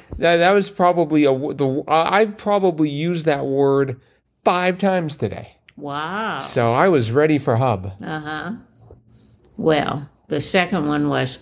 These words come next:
Speaker 2: spokes intersection.
Speaker 1: Uh, okay.
Speaker 2: And the third one was Atlanta to Delta.
Speaker 1: Mm, yeah, I don't know. I think the first one was the easiest.
Speaker 2: Oh, really?
Speaker 1: Uh-huh.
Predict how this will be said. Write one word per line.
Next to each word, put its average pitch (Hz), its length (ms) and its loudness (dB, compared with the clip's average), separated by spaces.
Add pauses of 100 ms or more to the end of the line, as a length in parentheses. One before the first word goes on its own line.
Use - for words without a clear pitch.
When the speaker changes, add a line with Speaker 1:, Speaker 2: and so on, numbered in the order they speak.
Speaker 2:
spokes - 880 -2 (100)
intersection. 160 1040 -6 (800)
Speaker 1:
Uh, 95 540 2 (280)
okay. 117 440 2 (280)
Speaker 2:
And 147 220 -2
the 143 60 -6
third 170 320 0
one 156 240 -2
was 139 360 -2
Atlanta 160 800 -4 (140)
to 165 120 -6
Delta. - 540 -4 (1400)
Speaker 1:
Mm, 131 520 -8
yeah, 147 180 6
I 180 100 4
don't 220 120 6
know. 214 60 6
I 170 100 6
think 190 220 2
the 185 80 -2
first 185 280 2
one 175 160 4
was 143 120 0
the 156 60 4
easiest. 165 460 0
Speaker 2:
Oh, 175 220 -4
really? 185 400 0
Speaker 1:
Uh-huh. 127 360 6